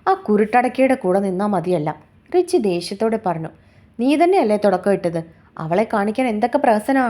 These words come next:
നീ അനീറ്റയോട് കാണിച്ചത്?" വിശ്വ ചിരിച്ചുകൊണ്ട് ചോദിച്ചു. "അതവളുടെ കുശുമ്പ് കാണാനല്ലേ?" റിച്ചി അവനെ നോക്കി മറുപടി പറഞ്ഞു. "എന്നിട്ടെന്താ, അവൾ തിരിഞ്ഞു പോലും നോക്കിയില്ല. മാത്രമല്ല, അവളും തിരിച്ചു ഒരുത്തനോട് സംസാരിച്ചു."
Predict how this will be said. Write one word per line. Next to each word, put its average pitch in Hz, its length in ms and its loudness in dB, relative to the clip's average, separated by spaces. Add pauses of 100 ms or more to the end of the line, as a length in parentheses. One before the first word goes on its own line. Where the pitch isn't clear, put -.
(180)
നീ 214 140 -2
അനീറ്റയോട് 226 520 0
കാണിച്ചത്?" 214 460 -2 (440)
വിശ്വ 359 220 4
ചിരിച്ചുകൊണ്ട് 226 600 -2
ചോദിച്ചു. 175 420 -4 (500)
"അതവളുടെ 370 400 2
കുശുമ്പ് 269 380 -2
കാണാനല്ലേ?" 185 520 -2 (420)
റിച്ചി 359 280 0
അവനെ 226 300 2
നോക്കി 233 240 -2
മറുപടി 180 380 -2
പറഞ്ഞു. 160 300 -4 (260)
"എന്നിട്ടെന്താ, 185 600 0 (440)
അവൾ 403 200 4
തിരിഞ്ഞു 240 420 0
പോലും 208 280 2
നോക്കിയില്ല. 170 420 -2 (400)
മാത്രമല്ല, 196 560 0 (360)
അവളും 381 300 4
തിരിച്ചു 202 300 -4
ഒരുത്തനോട് 196 420 0
സംസാരിച്ചു." 170 580 -2